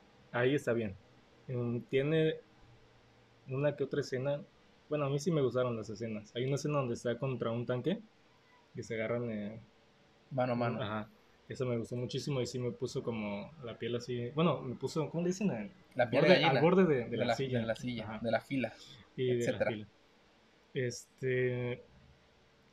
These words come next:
Speaker 1: y tiene un final que casi no, bueno, uno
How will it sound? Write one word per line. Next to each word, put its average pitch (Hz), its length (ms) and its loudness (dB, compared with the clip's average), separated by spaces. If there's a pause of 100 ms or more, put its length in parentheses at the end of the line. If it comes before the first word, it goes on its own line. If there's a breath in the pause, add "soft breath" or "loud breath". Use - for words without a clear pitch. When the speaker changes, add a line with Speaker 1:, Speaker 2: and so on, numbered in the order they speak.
(200)
Speaker 1:
y 170 200 4
tiene 180 180 6
un 196 80 10
final 165 240 6
que 170 260 4
casi 147 300 0
no, 143 140 2 (180)
bueno, 175 340 4 (800)
uno 190 460 6